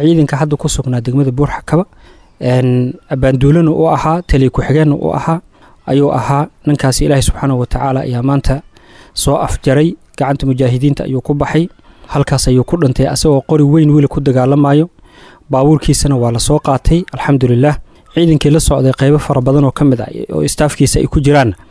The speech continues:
halkaas ay ku baaba'een oo dhimasho dhaawac ay ku noqdeen. Ninkaasi marka nin noocaas ah oo wuxuu ahaa muslimka aad u dhabay oo ummadda gumaaday, Buurxakaba gaar ahaan degmada gudaheedii, magaalada gudaheedii iyo agagaarkeediba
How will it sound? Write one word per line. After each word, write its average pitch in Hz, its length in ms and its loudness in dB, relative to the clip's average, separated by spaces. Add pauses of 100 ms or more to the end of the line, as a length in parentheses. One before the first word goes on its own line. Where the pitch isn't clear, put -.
(200)
halkaas 143 380 -2
ay 127 60 2
ku 147 140 -2
baaba'een 135 540 0
oo 131 100 2
dhimasho 131 360 0
dhaawac 139 280 2
ay 135 80 -4
ku - 140 -4
noqdeen. 147 340 2 (380)
Ninkaasi 156 360 0
marka 151 260 0
nin 151 200 4
noocaas 139 420 0
ah 135 140 -2 (440)
oo 139 120 2
wuxuu 151 280 2
ahaa 135 420 -2 (180)
muslimka 156 480 0
aad 143 180 -2
u 175 80 -6
dhabay 151 340 2 (120)
oo 135 160 -4
ummadda 143 260 0
gumaaday, 139 600 2
Buurxakaba 143 440 0
gaar 127 200 0
ahaan 143 240 0
degmada 139 280 2
gudaheedii, 131 540 2 (640)
magaalada 139 340 2
gudaheedii 139 500 4 (100)
iyo 143 160 4
agagaarkeediba 139 800 0